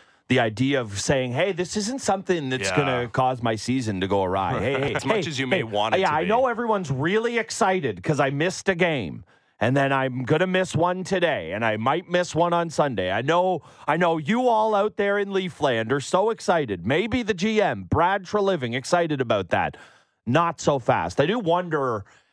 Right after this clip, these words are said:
Speaker 1: how much is that? And, you know, we're reading the, the, uh, the, the quote from Luke there.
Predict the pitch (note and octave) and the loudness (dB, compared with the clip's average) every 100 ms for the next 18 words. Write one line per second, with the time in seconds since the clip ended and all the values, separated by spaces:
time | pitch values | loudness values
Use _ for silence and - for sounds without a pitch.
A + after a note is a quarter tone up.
0 | - F3 E3+ D#3 D#3+ - C3 A2 G#2+ C3 | -4 0 2 0 0 -2 0 0 0 -4
1 | D#3 E3 G#3 C#3+ A2 A#2 C3+ A#2 A2+ C3 | -6 -4 0 0 0 0 0 0 -2 0
2 | B2 A#2+ A2+ G#2+ G#2 G2 A2+ A2 G2+ G2 | -2 -2 -2 -2 -2 -2 -2 0 0 -2
3 | F#2 G#2+ G2+ F#2+ G#2+ A#2 A2+ - G#2+ G2+ | -2 -2 -2 -2 0 0 0 0 -2 0
4 | B2 B2+ G#2+ G2 G2+ | -2 -2 -2 0 0